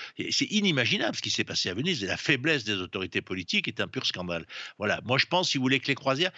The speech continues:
écoutez, les gens ont l'air d'aimer les croisières parce que c'est très sécurisé.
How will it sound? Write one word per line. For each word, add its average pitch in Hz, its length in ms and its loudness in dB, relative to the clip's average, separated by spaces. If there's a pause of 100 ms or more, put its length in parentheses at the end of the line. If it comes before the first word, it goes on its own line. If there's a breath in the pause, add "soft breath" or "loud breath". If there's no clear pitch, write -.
(160 loud breath)
écoutez, 175 380 0
les 151 140 4
gens 190 180 2
ont 170 40 2
l'air 135 200 2
d'aimer 120 320 4
les 95 100 0
croisières 82 440 -10
parce - 160 -4
que 139 100 -6
c'est - 160 0
très - 220 0
sécurisé. 107 720 0